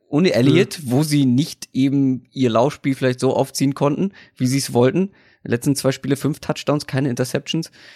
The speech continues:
Speaker 1: Ähm, gerade gegen die Giants, da waren wirklich ein paar überraschend starke Würfe mit dabei.
Speaker 2: Mhm.
Speaker 1: Aber
Speaker 2: Ja.
Speaker 1: ich glaube, das
Speaker 2: Ja.
Speaker 1: Wichtigere ist, ähm, ich habe ja schon gesagt, es sind zwei sehr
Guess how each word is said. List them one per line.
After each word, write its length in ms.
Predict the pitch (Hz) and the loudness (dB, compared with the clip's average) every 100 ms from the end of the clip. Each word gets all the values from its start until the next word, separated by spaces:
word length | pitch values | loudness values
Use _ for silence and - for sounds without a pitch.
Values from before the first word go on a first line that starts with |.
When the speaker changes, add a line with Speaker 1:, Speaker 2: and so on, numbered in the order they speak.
| - - - - - | -20 -20 -20 -20 -4
Speaker 1:
Ähm, 240 | 117 110 | 0 0
gerade 260 | - 107 135 | -2 0 0
gegen 160 | 139 135 | 2 0
die 80 | 107 | 0
Giants, 300 | 117 123 185 | 0 0 0
da 100 | 190 | -2
waren 140 | 160 | -2
wirklich 220 | 160 220 190 | -4 -4 -4
ein 80 | |
paar 260 | - 170 175 | -2 0 2
überraschend 440 | 160 123 127 190 | 2 0 0 -4
starke 500 | - - 110 143 120 | -6 -4 -4 -4 -2
Würfe 240 | 120 131 160 | 0 0 -2
mit 160 | 156 | -2
dabei. 340 | 160 156 156 147 | -2 0 2 2
Speaker 2:
Mhm. 180 | 143 139 - - | 0 -4 -10 -2
Speaker 1:
Aber 180 | 131 | 0
Speaker 2:
Ja. 40 | 143 | 0
Speaker 1:
ich 100 | - | 2
glaube, 220 | 139 160 | 0 2
das 160 | 151 139 | -2 -2
Speaker 2:
Ja. 40 | |
Speaker 1:
Wichtigere 420 | 165 185 160 131 | -4 -2 -2 -2
ist, 360 | 123 139 - - _ _ _ _ _ | -4 -6 -8 -12 _ _ _ _ _
ähm, 300 | 107 107 107 - | -6 -4 -6 -8
ich 160 | - 120 | -8 -4
habe 100 | 143 | -2
ja 60 | |
schon 140 | 135 131 | -2 -2
gesagt, 180 | 127 127 | -2 -4
es 80 | 113 | -4
sind 120 | 107 | -6
zwei 280 | - 123 123 | 0 2 2
sehr 520 | 110 123 120 120 | 2 2 4 2